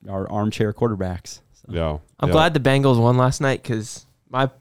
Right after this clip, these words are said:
Speaker 3: prediction would be looking terrible if
Speaker 1: Yeah.
Speaker 3: they didn't win 'cause they'd be oh and three. And they'd be my pick to go to the Super Bowl.
Speaker 2: The Bengals beat the Rams last night,
Speaker 3: Yeah.
Speaker 2: right? Yeah, and the
Speaker 3: Yeah.
Speaker 2: Eagles beat the Bucks. The Eagles dominated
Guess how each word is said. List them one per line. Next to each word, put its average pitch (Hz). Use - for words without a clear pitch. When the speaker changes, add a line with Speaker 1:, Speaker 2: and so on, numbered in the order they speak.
Speaker 3:
prediction 123
would 104
be 104
looking 104
terrible 98
if 98
Speaker 1:
Yeah. 104
Speaker 3:
they 120
didn't 110
win 110
'cause 117
they'd 123
be 120
oh 123
and 120
three. 131
And 120
they'd 127
be 117
my 110
pick 113
to 110
go 117
to 117
the 117
Super 123
Bowl. 131
Speaker 2:
The 110
Bengals 113
beat 104
the 95
Rams 87
last 78
night, 127
Speaker 3:
Yeah. 117
Speaker 2:
right? 82
Yeah, 82
and 87
the 87
Speaker 3:
Yeah. -
Speaker 2:
Eagles 110
beat 92
the 90
Bucks. 78
The 92
Eagles 101
dominated 78